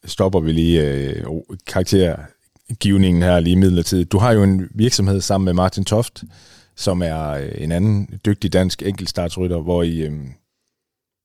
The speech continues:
ja, aerooptimerer, øh, cykel-, øh, cykelryttere, man kan tage fat i jer og, og få noget hjælp til det her. Er positionen der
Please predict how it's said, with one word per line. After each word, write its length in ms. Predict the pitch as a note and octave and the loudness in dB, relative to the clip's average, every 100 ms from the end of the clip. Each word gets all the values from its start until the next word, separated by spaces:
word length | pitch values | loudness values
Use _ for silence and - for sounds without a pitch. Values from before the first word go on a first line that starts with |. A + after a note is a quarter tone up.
| - | -12
ja, 140 | F#2 - - | -12 -12 -4
aerooptimerer, 800 | F2+ G#2+ G2+ E2 - F2+ F2 E2 D#2 | 2 2 2 0 -4 -4 -4 -6 -8
øh, 200 | F2 E2 | -6 -4
cykel-, 300 | D#2 G#2+ - - _ | -2 -4 -6 -16 _
øh, 200 | F#2 E2+ | -8 -6
cykelryttere, 520 | E2 A2+ G2+ F#2 F2+ | 0 0 0 0 0
man 160 | E2 E2 | -2 -4
kan 260 | F2 E2 D#2+ | -6 -10 -10
tage 140 | - | -8
fat 240 | F2+ G#2 G2+ | 2 4 4
i 100 | G2 | 4
jer 120 | F2+ | 2
og, 240 | E2+ D2+ - - - | 0 -6 -12 -20 -14
og 100 | - | -6
få 120 | G#2 A2+ | 0 2
noget 160 | G#2+ | 4
hjælp 180 | G2+ G#2+ | 4 2
til 120 | G2 | 2
det 120 | G2 | 2
her. 160 | G2 G#2 | 2 0
Er 180 | - G#2+ | 0 -2
positionen 680 | - A#2 G#2 - D3+ B2 F#2 | 0 -4 -2 2 2 2 0
der 220 | A2 G#2+ | -2 -4